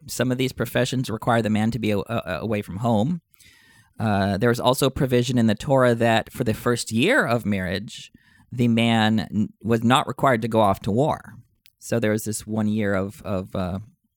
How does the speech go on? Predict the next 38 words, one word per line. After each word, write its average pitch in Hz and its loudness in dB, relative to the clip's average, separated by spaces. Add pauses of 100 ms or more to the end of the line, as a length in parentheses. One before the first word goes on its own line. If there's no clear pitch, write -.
(200)
one 101 0
year 90 -2
period 95 -2
where 98 -4
he 101 -8
was, 98 -4
uh, 101 -12
able 104 -2
to - -10
be 104 -6
home 110 0 (800)
with 90 -6
his 107 -4
wife. 90 -4 (460)
Another 147 2
thing 175 2
to 143 0
take 139 -2
into 123 0
account, 131 0
where 120 4
it - 0
says 165 2
every 143 2
day, 120 4
that 123 0
does 127 2
not 127 0
mean 113 2
literally 123 2
every 113 0
day, 107 2 (480)
three 120 0
hundred 113 2
sixty-five 104 -2
days 98 -2
a 101 -8
year, 110 0